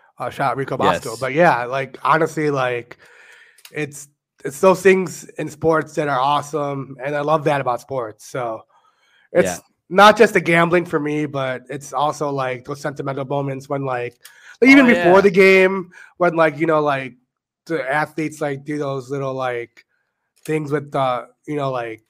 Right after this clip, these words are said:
Speaker 1: special needs, you know, all those, like, special things they do. It's cool. Like
Speaker 2: Yeah, yeah. And, um, like, today I was actually putting away, uh,
Speaker 1: Oh!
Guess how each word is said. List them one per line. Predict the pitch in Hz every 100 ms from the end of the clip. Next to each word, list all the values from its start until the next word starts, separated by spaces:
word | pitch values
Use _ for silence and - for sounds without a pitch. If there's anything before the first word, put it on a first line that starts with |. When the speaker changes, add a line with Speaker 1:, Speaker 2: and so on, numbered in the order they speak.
| _ _
Speaker 1:
special | - 156 147
needs, | 139 135 143 139
you | 147
know, | 147
all | 143 131 160
those, | 170
like, | 160 160
special | 170 160
things | 151 156
they | 139
do. | 143 131
It's | 120
cool. | - 165 123 107
Like | 123
Speaker 2:
Yeah, | 123 98 85 -
yeah. | 107 95 87
And, | 98 104 95
um, | 85 101 95 87 82 -
like, | 92 90
today | - 107 104
I | 98
was | 87
actually | 98 92 - 92 90 82 - _ _ _
putting | - 117 101
away, | 98 98 92
uh, | - 92 92
Speaker 1:
Oh! | 247 262 -